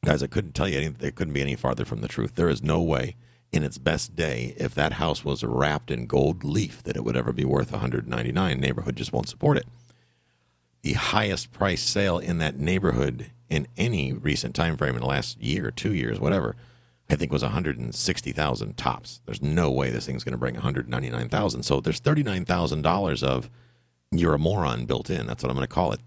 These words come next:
Thirty-nine thousand of "you're a moron." Which means if that guy actually believes that, he's a moron.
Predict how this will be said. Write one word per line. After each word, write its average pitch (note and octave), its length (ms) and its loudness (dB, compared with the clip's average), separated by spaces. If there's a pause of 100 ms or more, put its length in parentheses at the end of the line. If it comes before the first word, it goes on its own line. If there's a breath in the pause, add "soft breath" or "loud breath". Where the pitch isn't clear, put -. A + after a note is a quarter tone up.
(180)
Thirty-nine E2 380 2
thousand C2 340 2
of A1+ 100 -4
"you're C#2+ 160 4
a D2 60 2
moron." C2 420 2 (920 soft breath)
Which - 180 2
means G2 260 -2
if - 60 -2
that G#2+ 160 -2
guy F#2 160 -2
actually F2 320 -2
believes D#2 480 -2
that, A#1 320 -2
he's A2+ 240 -4
a D#2 40 0
moron. A#1+ 360 2